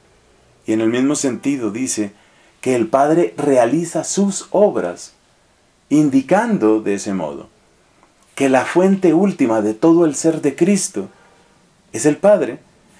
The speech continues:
y que todo lo que Él hace es revelador del Padre. Este género de unión es tan profundo, es tan íntimo, es tan perfecto,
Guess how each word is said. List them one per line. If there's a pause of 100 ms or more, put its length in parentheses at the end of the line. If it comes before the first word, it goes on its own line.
(120)
y
que
todo
lo
que
Él
hace (280)
es
revelador
del
Padre. (1500)
Este
género
de
unión
es
tan
profundo,
es
tan
íntimo, (360)
es
tan
perfecto,